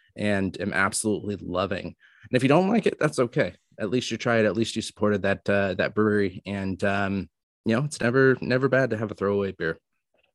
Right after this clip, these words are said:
I do it, uh, not often, but, uh, you know, I've done it before. But, uh, before we go into reviewing our beers, we gotta mention that you can get the best craft beer delivered straight to your front door from breweries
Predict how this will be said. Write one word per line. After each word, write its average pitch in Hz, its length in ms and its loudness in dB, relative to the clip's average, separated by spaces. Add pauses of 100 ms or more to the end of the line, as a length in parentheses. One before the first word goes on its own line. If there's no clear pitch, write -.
(120)
I 120 60 -4
do 104 220 0
it, 104 180 -2
uh, 98 400 0 (380)
not 196 160 4
often, 117 580 0
but, 104 240 0
uh, 95 240 -2 (460)
you 113 80 2
know, 107 100 -4 (180)
I've 113 100 -2
done 95 160 -2
it 76 300 -10
before. 87 440 -6 (560)
But, 123 260 4
uh, 131 140 8
before 147 320 6
we 165 120 4
go 151 200 4
into 151 180 0
reviewing 131 400 0
our 120 60 -2
beers, 156 800 -2
we 110 80 -4
gotta 120 120 2
mention 123 420 0
that 107 100 -2
you 110 120 -2
can 120 200 -2
get 113 200 -2 (380)
the 110 80 -2
best 160 300 4
craft 117 260 2
beer 110 180 0
delivered 98 360 -6
straight 104 240 0
to - 80 -6
your 104 100 2
front 98 300 -2
door 120 320 4 (420)
from 117 140 2
breweries 127 260 4